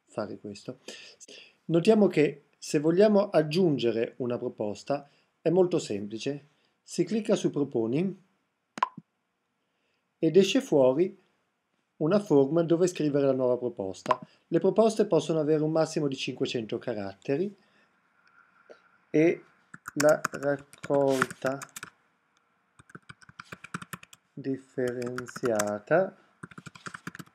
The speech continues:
dovrebbe funzionare e poi, eh, qui io posso scrivere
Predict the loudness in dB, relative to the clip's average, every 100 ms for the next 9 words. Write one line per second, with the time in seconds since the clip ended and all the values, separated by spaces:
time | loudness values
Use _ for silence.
0 | -20 -10 -2 -2 2 0 0 -10 -12 -16
1 | -16 -20 -20 -20 -16 -10 -6 -4 -6 -4
2 | 0 0 0 -4 -4 -8 -10 _ _ _
3 | _ _ _ _ _ _ -10 -10 -4 -4
4 | -4 -8 -18 -18 -20 _ -6 -4 -10 -12
5 | -14 -14 -16 -16 -12 -12 -10 -12 -14